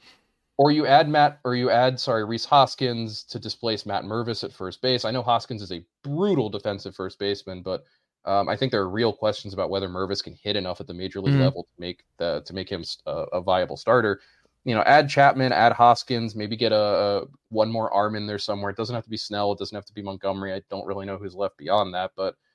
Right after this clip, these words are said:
Speaker 1: you
Speaker 2: Stroman?
Speaker 1: know, uh, it, well, I, I would imagine, the thing is, Imanaga and Stroman are so, they're basically carbon copies of one another,
Speaker 2: Mm-hmm.
Speaker 1: except for the ground ball, fly ball difference,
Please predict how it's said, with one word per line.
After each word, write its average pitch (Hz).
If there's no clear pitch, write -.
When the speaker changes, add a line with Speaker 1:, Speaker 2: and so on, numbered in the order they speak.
Speaker 1:
you -
Speaker 2:
Stroman? 123
Speaker 1:
know, 98
uh, 95
it, 165
well, 185
I, 151
I 143
would 151
imagine, 160
the 190
thing 262
is, 226
Imanaga 143
and 135
Stroman 117
are 117
so, 107
they're 120
basically 113
carbon 101
copies 104
of 123
one 123
another, 127
Speaker 2:
Mm-hmm. 104
Speaker 1:
except 101
for 101
the 92
ground 98
ball, 95
fly -
ball 120
difference, 143